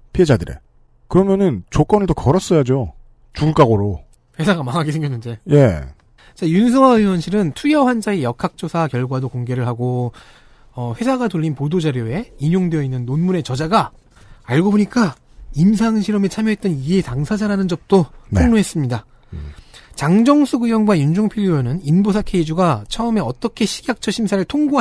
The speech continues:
Speaker 2: 통과했는지에 관심을 두었습니다.
Speaker 1: 관에는 협조한 놈 없냐?
Speaker 2: 이의경 처장이 성균관대 교수 시절에,
Speaker 1: 음.
Speaker 2: 어, 관여했던 회사가 있어요.
Speaker 1: 음.
Speaker 2: 미아플러스라는 생화학 경영평가 회사가 있습니다.
Speaker 1: 네.
Speaker 2: 그리고 인보사 케이주의 경평을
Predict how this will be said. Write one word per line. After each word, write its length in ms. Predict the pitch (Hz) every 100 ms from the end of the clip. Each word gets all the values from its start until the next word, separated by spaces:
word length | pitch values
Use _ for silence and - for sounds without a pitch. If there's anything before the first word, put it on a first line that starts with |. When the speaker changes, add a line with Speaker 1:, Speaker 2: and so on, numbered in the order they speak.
| 220 302 302
Speaker 2:
통과했는지에 1200 | 233 147 131 151 151 110 _ _ _ _ - - 165
관심을 420 | 131 139 156 147
두었습니다. 680 | 123 - 113 101 151 127 - - -
Speaker 1:
관에는 600 | - 127 151 185 196 202
협조한 500 | 185 - 190 175 165
놈 140 | 165
없냐? 420 | 127 104 104 98 - -
Speaker 2:
이의경 500 | 165 233 277 277 262
처장이 500 | 214 185 120 156 -
성균관대 720 | - 269 254 269 247 208 190
교수 260 | - 135 156
시절에, 520 | - 123 107 120 107 -
Speaker 1:
음. 160 | 92 80
Speaker 2:
어, 140 | 82 110
관여했던 480 | - 123 156 156 143
회사가 240 | 170 170
있어요. 280 | 110 - 131 - - _
Speaker 1:
음. 60 |
Speaker 2:
미아플러스라는 840 | 90 151 160 - 180 - 123 135 226 - _ - 131 117
생화학 720 | - 285 254 196 147 226 -
경영평가 680 | - 131 151 139 156 - 131
회사가 260 | 139 135
있습니다. 460 | 113 - 104 107 101 -
Speaker 1:
네. 220 | 101 87 73 - - - -
Speaker 2:
그리고 200 | 147 147
인보사 420 | 127 156 190 185
케이주의 440 | 175 175 151 147 139
경평을 540 | 123 120 131 180 269